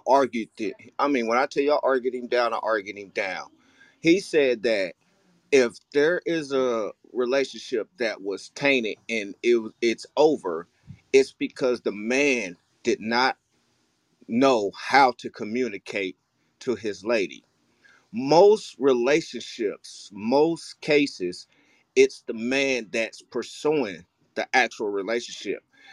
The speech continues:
Women give access to sex. Wen-, men give access to relationships. So if he is not patient enough and he's not communicative enough, it,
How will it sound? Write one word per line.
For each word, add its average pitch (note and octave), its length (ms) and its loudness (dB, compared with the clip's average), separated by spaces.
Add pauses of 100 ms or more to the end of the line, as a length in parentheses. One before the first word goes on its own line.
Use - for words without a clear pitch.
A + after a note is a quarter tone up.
(120)
Women D#3 480 2
give D#3 260 4
access C3+ 540 0
to A2 140 -10
sex. - 540 -4 (160)
Wen-, B2+ 320 0
men C#3 460 0 (240)
give A2+ 300 0
access G2+ 500 -6
to - 120 -14
relationships. G2+ 960 -2 (460)
So C3 520 6 (140)
if C#3+ 300 -2
he F#3 260 -4
is F#3 240 0
not D3 280 -6 (100)
patient D#3+ 520 -4
enough E2 440 -10 (1120)
and B2+ 260 6
he's E3 260 -2
not E3 240 0
communicative B2 1000 -2
enough, G2+ 360 -6
it, C3+ 300 4